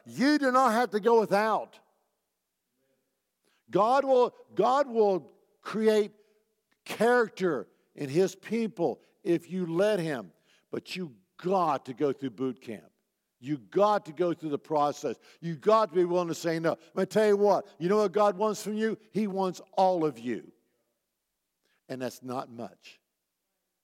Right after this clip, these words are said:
He wants all of you. Nothing short of all of you. Why is our country in the shape it's in? Why is our world in the shape it's in? The church has dropped the ball. You put it all on the church.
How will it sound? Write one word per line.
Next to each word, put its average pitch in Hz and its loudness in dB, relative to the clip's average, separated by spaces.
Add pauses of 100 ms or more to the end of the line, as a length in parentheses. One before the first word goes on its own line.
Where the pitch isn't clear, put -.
(1500)
He 131 -6
wants 135 -12
all 127 -4
of 107 -10
you. 92 -14 (540)
Nothing 151 -8
short 135 -10
of 127 -10
all 127 -8
of 113 -12
you. 95 -20 (440)
Why 127 -4
is 160 -8
our 165 -4
country 160 -10
in 160 -10
the 151 -12
shape 160 -10
it's - -14
in? 165 -10 (220)
Why 135 -2
is 143 -8
our 151 0
world 156 -6
in 156 -12
the 147 -12
shape 165 -6
it's - -10
in? 160 -6 (200)
The - -14
church - -10 (200)
has 101 -16 (100)
dropped 123 -10
the 120 -10
ball. 90 -12 (1200)
You 147 -10
put 180 -2
it 151 0
all 151 2
on 208 -6
the 196 0
church. 180 -2